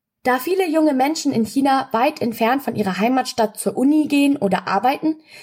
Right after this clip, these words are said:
ist Einsamkeit ein großes Problem.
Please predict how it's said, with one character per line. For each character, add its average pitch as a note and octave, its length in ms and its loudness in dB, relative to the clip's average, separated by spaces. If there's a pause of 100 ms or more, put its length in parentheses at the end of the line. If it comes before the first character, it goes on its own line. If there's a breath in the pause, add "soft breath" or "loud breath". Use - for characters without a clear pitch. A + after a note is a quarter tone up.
(160 loud breath)
ist A3 240 -4
Einsamkeit C#4 640 0
ein G3+ 100 0
großes B3 460 0
Problem. F#3 500 -2